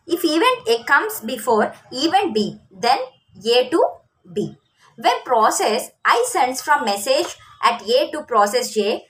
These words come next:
and process J acknowledges this message at B, then also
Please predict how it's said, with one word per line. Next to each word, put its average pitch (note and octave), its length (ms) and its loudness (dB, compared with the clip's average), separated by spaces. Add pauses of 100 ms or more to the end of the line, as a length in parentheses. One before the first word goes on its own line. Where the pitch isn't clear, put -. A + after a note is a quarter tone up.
(140)
and C#4+ 220 -2
process F4 440 2
J A#3 240 2
acknowledges A3+ 540 0
this D#4+ 220 -10
message A3 420 -2
at C4 180 -2
B, F3+ 280 -4 (260)
then G#3 320 0
also A3+ 320 4